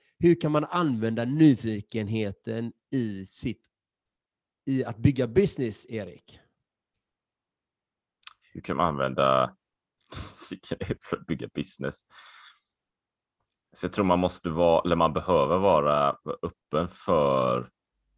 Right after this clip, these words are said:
Speaker 2: nya möjligheter, faktiskt, ärligt talat. Man behöver vara öppen för det, och på ett otvunget sätt, kanske, du vet, på ett otvunget sätt. Men jag tror inte man ska sitta och nu gör jag den här grejen, jag ska nå ut till de här personerna, jag ska ha det här, liksom, det här är min superstruktur.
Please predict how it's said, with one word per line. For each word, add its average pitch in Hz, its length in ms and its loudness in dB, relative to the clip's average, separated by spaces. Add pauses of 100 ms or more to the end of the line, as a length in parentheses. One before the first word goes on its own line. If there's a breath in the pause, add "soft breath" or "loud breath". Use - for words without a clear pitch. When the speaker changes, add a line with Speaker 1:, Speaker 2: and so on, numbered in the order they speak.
(100)
Speaker 2:
nya 80 280 -2
möjligheter, 73 760 -4 (400)
faktiskt, - 500 -10
ärligt 64 280 -4
talat. - 420 -10
Man 78 140 -8
behöver 82 260 2
vara 78 560 4
öppen - 420 -12
för 71 280 0
det, 69 80 0
och 67 100 -4
på - 80 -6
ett 90 120 -8
otvunget 87 500 -4
sätt, 127 200 -2 (100)
kanske, - 360 -8
du - 120 -8
vet, - 160 0 (220)
på - 60 -10
ett - 80 -16
otvunget 90 580 -8
sätt. - 260 -6
Men 90 120 -2
jag 92 100 2
tror - 80 -4
inte - 100 -6
man 98 100 4
ska - 140 -6
sitta 82 540 2
och 78 240 2 (440 soft breath)
nu 98 80 2
gör 110 180 10
jag 95 140 8
den 92 100 4
här 101 200 4
grejen, 85 420 2
jag 87 100 -6
ska - 140 -8
nå 92 80 -2
ut 87 80 -4
till 85 140 -4
de - 20 -2
här 92 120 2
personerna, 73 500 -6
jag 73 80 -6
ska - 140 -8
ha 82 80 -2
det 85 60 4
här, 87 340 6 (340)
liksom, - 200 -10
det - 40 -4
här 104 180 6
är 101 40 4
min 98 140 0
superstruktur. 95 920 -4